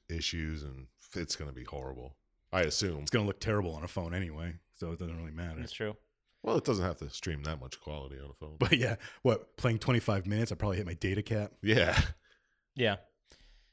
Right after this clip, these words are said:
Speaker 3: Yeah, I, I think if, if it's as good as they say and they deliver on all the promises, it's gonna be pretty groundbreaking.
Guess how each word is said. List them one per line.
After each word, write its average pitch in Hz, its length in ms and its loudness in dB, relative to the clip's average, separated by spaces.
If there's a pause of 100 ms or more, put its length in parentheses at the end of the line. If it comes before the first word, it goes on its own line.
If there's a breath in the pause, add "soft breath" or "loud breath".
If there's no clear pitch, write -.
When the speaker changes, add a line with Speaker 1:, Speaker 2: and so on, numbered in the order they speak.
(100)
Speaker 3:
Yeah, 190 260 2
I, 185 220 4 (260)
I 151 120 6
think 190 320 2
if, 160 340 -2
if 139 140 0
it's 143 160 2
as 110 100 0
good 165 320 4 (120)
as 135 260 4
they 123 180 2
say 131 420 2
and 110 200 0
they 107 120 2
deliver 113 380 2
on 110 80 4
all 107 100 4
the 98 80 -2
promises, 107 560 0
it's 92 140 -8
gonna 104 180 0
be 101 120 -2
pretty 107 240 -2
groundbreaking. 113 760 2